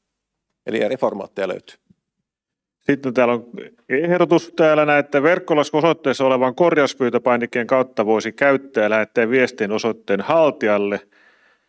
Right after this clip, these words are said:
Speaker 2: Nyt viesti on palannut korjauspyynnön tekijälle. Eli kun sitä painaa sitä nappia, niin nyt se tulee, lähtee viesti operaattorille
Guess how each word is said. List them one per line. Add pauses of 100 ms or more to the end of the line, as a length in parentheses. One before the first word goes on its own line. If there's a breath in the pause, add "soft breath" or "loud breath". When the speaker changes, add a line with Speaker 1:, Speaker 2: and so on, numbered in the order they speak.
(240 soft breath)
Speaker 2:
Nyt
viesti
on
palannut
korjauspyynnön
tekijälle. (3000)
Eli
kun
sitä
painaa
sitä
nappia,
niin
nyt
se
tulee, (520 soft breath)
lähtee
viesti
operaattorille